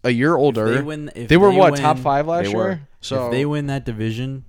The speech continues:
Speaker 2: it'll be because he's having an M V P type season.
Speaker 1: I think he can be good and they win, and they win the division. That's my point.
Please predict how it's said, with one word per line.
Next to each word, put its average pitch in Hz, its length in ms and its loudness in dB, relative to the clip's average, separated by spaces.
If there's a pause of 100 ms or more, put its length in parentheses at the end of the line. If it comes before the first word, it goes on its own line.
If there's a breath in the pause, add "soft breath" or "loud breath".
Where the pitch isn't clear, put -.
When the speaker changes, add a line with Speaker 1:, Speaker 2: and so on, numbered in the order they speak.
(680)
Speaker 2:
it'll 110 240 -6
be 117 300 -8
because 107 800 -8
he's 110 240 -10
having 104 300 -6
an 104 60 -8
M 101 100 -10
V 101 100 -10
P - 200 -14
type - 260 -14
season. - 420 -20 (640 soft breath)
Speaker 1:
I 170 120 8
think 220 180 2
he 220 100 -2
can 208 160 2
be 190 140 0
good 135 460 4
and 92 160 -6
they 107 80 -2
win, 101 380 -6
and 104 240 -8
they 107 100 -4
win 101 160 -8
the 92 60 -10
division. 90 340 -12
That's 104 180 -10
my 107 120 -6
point. 92 500 -12